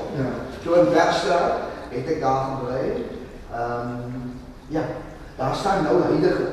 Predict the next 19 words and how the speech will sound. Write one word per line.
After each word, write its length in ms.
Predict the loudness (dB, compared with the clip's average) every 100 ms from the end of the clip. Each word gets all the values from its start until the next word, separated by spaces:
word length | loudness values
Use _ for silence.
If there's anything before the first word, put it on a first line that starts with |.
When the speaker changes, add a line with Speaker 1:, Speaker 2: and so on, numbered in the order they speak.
| -4 -10 -12 -16 -16 -6
Speaker 2:
staan 200 | -2 0
daar 220 | 0 0
'n 120 | 0
drankwinkel. 640 | -2 -4 -4 -6 -6 -8 -10 -14 -18 -18 -18 -14 -12 -12 -6
Op 160 | -2 0
die, 420 | 0 -2 0 2
in 180 | 4 6
een 160 | 6 4
hoek. 220 | -2 -6 -10 -8
Want 160 | -8 -2
kyk, 160 | 0
daar 140 | 2 2
is 40 |
die 100 | 2
erm 340 | 0 0 0 0
is 60 |
so 160 | 0 0
lekker 280 | -2 -2 -4
groot. 460 | -2 4 4 4